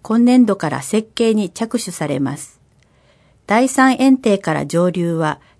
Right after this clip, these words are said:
地形が急なため、工事用道路の整備が難しいですが、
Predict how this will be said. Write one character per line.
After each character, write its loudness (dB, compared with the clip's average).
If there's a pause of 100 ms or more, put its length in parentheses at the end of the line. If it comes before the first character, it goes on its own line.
地 -12
形 6
が 4
急 0
な 2
た -2
め、 -4 (300)
工 2
事 -6
用 6
道 4
路 2
の 2
整 2
備 -2
が -4
難 -2
し -4
い -2
で -4
す -12
が、 -8